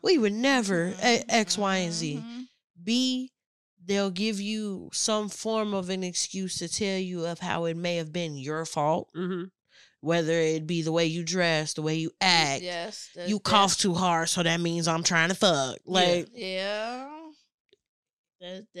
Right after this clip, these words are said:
Speaker 1: what I
Speaker 2: definitely
Speaker 1: will say is, it's, I'm pretty sure everybody in this room has been assaulted in some shape or form.
Speaker 3: Mm-hmm.
Speaker 2: Correct.
Speaker 1: You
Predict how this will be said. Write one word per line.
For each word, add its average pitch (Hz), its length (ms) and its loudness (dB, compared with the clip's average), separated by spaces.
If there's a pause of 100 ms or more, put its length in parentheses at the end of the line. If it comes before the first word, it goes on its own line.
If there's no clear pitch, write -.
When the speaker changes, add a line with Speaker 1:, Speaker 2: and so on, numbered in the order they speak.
Speaker 1:
what 196 220 4
I - 80 6
Speaker 2:
definitely 226 160 2
Speaker 1:
will 247 80 0
say 233 400 0
is, 220 140 -4
it's, - 720 -6 (840)
I'm 175 200 -4
pretty 190 180 0
sure 180 160 6
everybody 170 400 4
in 170 120 0
this 165 100 -2
room 151 240 0
has 151 180 0
been 139 380 -4 (640)
assaulted 156 480 2
in 151 100 -2
some 143 240 -2
shape 143 240 0
or 147 40 -2
form. 90 380 -6
Speaker 3:
Mm-hmm. 220 260 -4 (320)
Speaker 2:
Correct. 208 260 -16 (880)
Speaker 1:
You 208 640 0